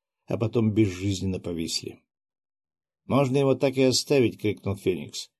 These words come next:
«Как статую!» «Ага, а внутренности вычистить и его как вазу для больших цветов использовать», —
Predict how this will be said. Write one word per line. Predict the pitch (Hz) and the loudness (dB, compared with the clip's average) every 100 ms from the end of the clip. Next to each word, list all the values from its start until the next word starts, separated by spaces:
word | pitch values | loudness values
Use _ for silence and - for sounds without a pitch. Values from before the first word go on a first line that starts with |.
| _ | _
«Как | - 135 | -2 0
статую!» | 110 - 139 113 82 - - _ _ _ _ _ | 0 0 0 -2 -4 -12 -14 _ _ _ _ _
«Ага, | - 123 170 165 _ _ _ | -2 0 0 -2 _ _ _
а | - 127 | -4 0
внутренности | 143 190 131 120 110 - | 2 0 4 4 2 2
вычистить | 127 151 147 131 - 135 - _ _ _ | 0 2 0 -2 0 0 0 _ _ _
и | 110 | 2
его | 131 170 | 4 4
как | 165 113 - | 2 -2 0
вазу | 113 147 120 | 0 2 2
для | 98 | 0
больших | 92 104 - 143 | 0 0 0 -4
цветов | - 110 - 135 - | -2 -2 2 0 0
использовать», — | 92 - 113 107 110 107 104 | -6 2 2 4 2 0 -2